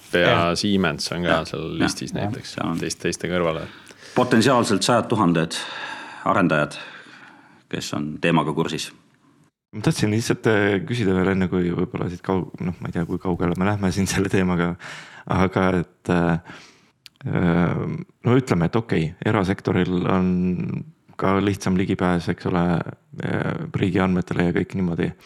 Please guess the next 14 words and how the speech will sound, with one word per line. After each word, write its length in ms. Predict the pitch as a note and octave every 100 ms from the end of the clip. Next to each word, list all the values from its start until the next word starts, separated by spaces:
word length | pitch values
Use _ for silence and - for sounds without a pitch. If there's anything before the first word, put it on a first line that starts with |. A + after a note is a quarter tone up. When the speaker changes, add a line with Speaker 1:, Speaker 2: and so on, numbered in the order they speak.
| - - - _ _ - -
Speaker 4:
Ähm, 420 | F#2 F2+ F2+ E2+ - _ _ -
aga 100 | F#2+
kes 160 | F#3+ -
see, 160 | D#3 - - _
kes 200 | - -
meil 160 | C3 C3
üldse 220 | - -
praegu 420 | - D#3 G2+ F#2+
otsustab, 480 | G#2 - - - -
et 220 | E2 - - -
kes 320 | B2+ A#2+ -
mis 160 | G2+ -
andmeid 380 | G#2 E2+ D#2+ G2
näeb? 240 | F2+ -